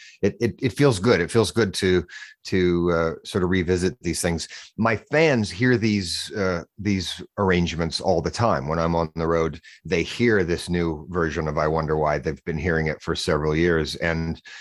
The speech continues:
you know, I sign C Ds at the end of every show, or at least until, uh, the plague hit. And, uh, um, and, uh, uh, you know, they, they ask for it, you know, "Gosh, you should record these versions." And I've always said, "Nah, I don't wanna record that song again. That's, that's old hat."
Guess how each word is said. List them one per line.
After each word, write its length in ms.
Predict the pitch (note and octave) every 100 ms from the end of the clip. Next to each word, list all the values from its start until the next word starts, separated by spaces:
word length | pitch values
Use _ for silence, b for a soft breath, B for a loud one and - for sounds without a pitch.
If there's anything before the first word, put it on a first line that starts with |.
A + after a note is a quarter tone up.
| B
you 80 | F#2
know, 80 | D2
I 100 | C2+
sign 340 | - F2 D#2
C 180 | C#2+ D2
Ds 220 | D#2+ D#2+
at 80 | D#2
the 120 | D2+
end 140 | D2 D2
of 100 | C#2+
every 280 | D2+ D2+ D2
show, 320 | - E2 D#2+
or 180 | D#2 D2+
at 60 |
least 240 | D#2 D2+ D2
until, 480 | C#2+ - D2 C#2+ D2
uh, 120 | D2+
the 120 | C#2+
plague 320 | D2+ F#2 F2 E2+
hit. 240 | D#2+ D#2+ -
And, 300 | E2 D#2+ E2
uh, 200 | D#2 C#2+ B B B B D#2+
um, 340 | D#2 D2+ D#2 B B B
and, 260 | F#2+ F2+ D#2+
uh, 240 | E2+ E2 -
uh, 200 | F2+ E2 G#2
you 80 |
know, 120 | F#2 D#2+
they, 280 | F#2+ F2+ -
they 140 | F#2
ask 320 | F2+ G2 -
for 240 | - D2 C2+
it, 60 | -
you 80 |
know, 120 | D2+ C#2+
"Gosh, 360 | E2+ D#2+ - D#2+ E2+ D2
you 240 | F2+ - F#2
should 200 | - D2+
record 360 | E2 - G#2
these 200 | E2 D2
versions." 500 | E2+ G#2+ A2 E2 C2+
And 60 | F2
I've 80 | F#2
always 180 | F2 -
said, 140 | F#2+
"Nah, 100 | A#2
I 320 | A#2+ A2+ G#2
don't 120 | F#2+
wanna 140 | D#2+ D2
record 360 | C#2+ - C#2+
that 180 | D2+ D2+
song 260 | - D#2+ D2
again. 340 | D#2 G#2+ B2
That's, 280 | A#2+ A2+ -
that's 320 | A2+ C3 -
old 240 | C3 C3+ A2+
hat." 320 | B2+ F2